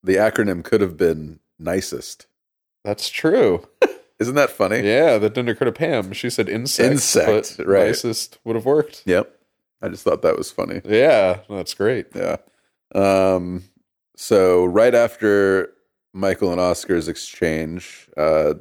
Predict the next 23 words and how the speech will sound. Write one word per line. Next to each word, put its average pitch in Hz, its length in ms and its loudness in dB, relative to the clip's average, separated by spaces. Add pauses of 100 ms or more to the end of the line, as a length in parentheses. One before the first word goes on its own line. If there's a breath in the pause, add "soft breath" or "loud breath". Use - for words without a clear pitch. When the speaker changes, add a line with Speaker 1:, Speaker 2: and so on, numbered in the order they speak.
(180)
Speaker 1:
Jim 95 260 -4
hears 92 220 0
his 90 160 -6
phone 85 280 -2
ring, 82 500 -6
immediately 87 480 2
runs 85 340 0
out 82 160 2
of 85 60 -2
the 78 80 -2
conference 85 480 -8
room 80 180 -2
to 78 60 -12
try 80 220 -2
to 76 100 0
answer 76 340 -4
it, - 120 -2
but - 100 -14
doesn't 85 240 -2
get 78 160 -4
there 76 140 -6
in 73 100 -8
time. 71 380 -10